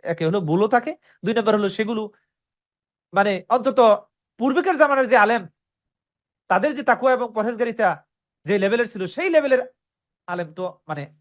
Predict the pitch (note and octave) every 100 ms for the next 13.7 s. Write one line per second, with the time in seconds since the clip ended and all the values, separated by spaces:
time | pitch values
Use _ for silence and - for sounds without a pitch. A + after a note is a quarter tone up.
0 | _ E3 D#3+ F3 C3 - _ _ - F3+
1 | G3+ F#3+ F#3 E3+ D3+ D#3+ D3+ D3 C#3+ _
2 | _ C#3+ C#3 C3 - _ _ _ C#3+ C#3+
3 | D3 D#3+ F3 D3+ C#3+ D3 C#3 G3 F#3 B3
4 | A#3 - F3+ F#3+ F#3 G#3+ A3 - F#3 D#3+
5 | D3+ B3 - _ C#3+ C#3 C#3 E3 A3+ D4+
6 | - _ _ - D4 A#3+ D3 - _ _
7 | _ _ _ E3+ A#3 A#3+ C4+ D#4+ C4+ B2+
8 | - _ _ _ _ _ _ - G3 G#3
9 | G3+ C#4+ E4+ G4 - _ _ _ _ _
10 | _ _ G#3 D4 B3 C4+ A3+ A#3 G#3+ G3
11 | F#3+ G3 F3+ F3+ E3+ - _ D#3 D3+ E3+
12 | D#3+ D3+ E3 A#3 G#3 D#3 D3+ C3 B2 D3
13 | C#3+ D#3 F3 D#3 C#3+ D#3 D3+